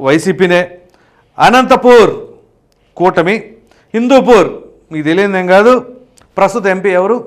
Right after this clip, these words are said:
గోరంట్ల మాధవ్ గారు. So, అనేక రకాలైన పరిణామాలు చివరికి ఇక్కడ కూటమి కైవసం చేసుకోబోతుంది. So, ఓవరాల్గా ఇక్కడ మనం మాట్లాడుకోవాల్సి వస్తే ఎంపీ స్థానాల్లో ఉన్న ఇరవై ఐదు స్థానాలకి గాను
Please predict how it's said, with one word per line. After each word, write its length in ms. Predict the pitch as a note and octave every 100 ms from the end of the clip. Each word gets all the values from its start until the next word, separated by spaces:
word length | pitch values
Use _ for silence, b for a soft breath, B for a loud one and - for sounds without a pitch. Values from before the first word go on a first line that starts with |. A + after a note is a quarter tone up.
| D3+
గోరంట్ల 300 | F3+ F#3 E3+
మాధవ్ 340 | D#3+ F3 D3+
గారు. 180 | B2 G#2+ - _ _ _ _ _ _ G3+
So, 60 | G#3 G3 E3+ C#3+ A#2+ C3+
అనేక 320 | E3 G3+ F3+
రకాలైన 400 | F3 F3+ F3+ F3
పరిణామాలు 680 | E3+ D#3 E3+ E3 E3 E3+ F#3 E3
చివరికి 480 | D#3+ E3+ F3+ D3 C#3+ - _ _ _ _ _ _ _
ఇక్కడ 500 | D3 F#3+ E3 C3+ B2+ - b b b _ _ _ _ D3+
కూటమి 300 | D#3 D#3 C#3
కైవసం 420 | C3 B2+ B2+ A#2+ A#2
చేసుకోబోతుంది. 500 | A2+ A2 G#2 G#2+ - _ -
So, 60 |
ఓవరాల్గా 540 | A3+ G#3 A#3+ C#4 C4+ A#3
ఇక్కడ 160 | A3
మనం 200 | G#3+ F#3+
మాట్లాడుకోవాల్సి 600 | F3+ G3+ A3 F#3 F#3+ E3+ E3+
వస్తే 280 | E3 G3+
ఎంపీ 260 | F3 G3 A3
స్థానాల్లో 460 | A3 F3 E3 D#3+ D3+
ఉన్న 220 | D3+ D#3+
ఇరవై 260 | D3 F#3
ఐదు 160 | G3 E3
స్థానాలకి 480 | - D3 C3+ A#2+ A#2
గాను 360 | A2+ C#3 B2+